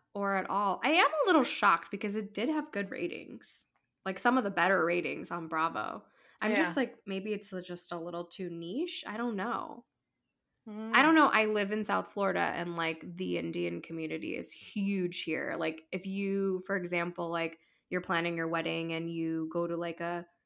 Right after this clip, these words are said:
Speaker 1: photography website or something, or, like, any kind of wedding vendor, it's like, we do Indian weddings too. So it's like,
Speaker 2: Mm-hmm.
Speaker 1: there's a huge community here.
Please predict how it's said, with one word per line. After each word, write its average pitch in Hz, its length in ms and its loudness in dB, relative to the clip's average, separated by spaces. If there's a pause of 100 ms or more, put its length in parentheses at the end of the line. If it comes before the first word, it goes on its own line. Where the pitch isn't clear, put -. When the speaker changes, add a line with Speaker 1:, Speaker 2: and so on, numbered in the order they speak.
(300)
Speaker 1:
photography 185 540 -2
website 175 560 -2
or 175 100 0
something, 175 380 -6
or, 170 80 -4
like, 165 220 -4
any 180 160 -2
kind 190 180 -2
of 175 80 -2
wedding 165 320 -2
vendor, 220 360 0
it's - 180 -4
like, 196 160 -2
we 233 240 4
do 220 200 2
Indian 196 440 2
weddings 165 500 -2
too. - 340 -4
So 185 200 -2
it's 180 140 -6
like, 220 120 0
Speaker 2:
Mm-hmm. 208 140 -4
Speaker 1:
there's - 180 -2
a 202 60 -2
huge 214 580 -6
community 196 400 -4
here. 170 500 -2